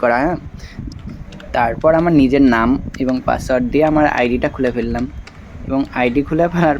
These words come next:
পর আমি আমার মনোযোগ দিয়ে কাজে বসে পড়লাম। না,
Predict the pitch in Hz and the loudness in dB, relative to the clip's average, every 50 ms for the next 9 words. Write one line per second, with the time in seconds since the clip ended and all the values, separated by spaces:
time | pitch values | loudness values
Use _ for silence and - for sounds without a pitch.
0 | - - 123 135 190 - - - - - - - 143 143 135 160 208 269 - - | -2 -2 -2 -2 -2 -6 -10 -16 -18 -16 -10 -2 2 4 4 4 4 2 -4 -6
1 | - - 139 143 151 147 143 131 131 131 135 139 139 131 143 143 135 135 131 160 | -6 -2 0 4 4 6 6 6 6 6 6 6 6 6 4 4 2 2 0 0
2 | - - 139 123 123 120 135 131 127 131 131 123 123 127 120 117 120 120 120 - | 0 2 0 0 0 0 0 0 0 -2 -4 -2 -2 0 0 0 0 -2 -4 -8
3 | - - - - - - - - 135 131 | -12 -20 -20 -20 -20 -12 -6 -2 -2 -2